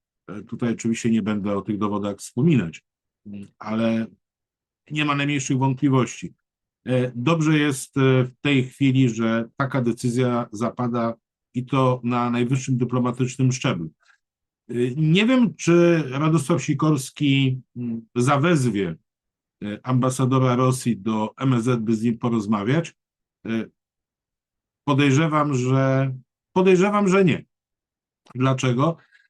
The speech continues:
Dlatego, że rozmawia się z przyjaciółmi, rozmawia się, e, z sojusznikami, sąsiadami, nawet jeżeli są trudne tema-, tematy,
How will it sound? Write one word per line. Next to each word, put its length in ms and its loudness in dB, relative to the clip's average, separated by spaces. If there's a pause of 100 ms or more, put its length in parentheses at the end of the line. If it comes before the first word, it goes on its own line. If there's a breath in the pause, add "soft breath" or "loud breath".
(140)
Dlatego, 460 2
że 400 0
rozmawia 720 2
się 360 0
z 80 -14
przyjaciółmi, 880 0
rozmawia 580 0
się, 220 -4
e, 180 -4 (720)
z 480 -4
sojusznikami, 800 0
sąsiadami, 840 -2 (240 loud breath)
nawet 340 -2
jeżeli 300 2
są 260 -2
trudne 400 0
tema-, 420 -8
tematy, 520 0